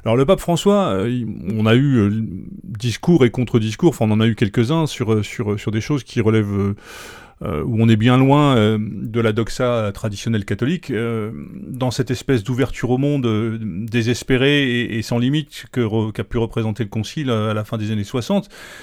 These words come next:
et dont ce pape est véritablement, euh, l'incarnation, euh, absolue.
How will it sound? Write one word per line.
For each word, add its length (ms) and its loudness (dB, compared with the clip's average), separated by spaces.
et 100 0
dont 160 0
ce 140 -2
pape 280 -2
est 80 0
véritablement, 800 0
euh, 140 -6
l'incarnation, 1040 -4
euh, 380 -10
absolue. 540 -4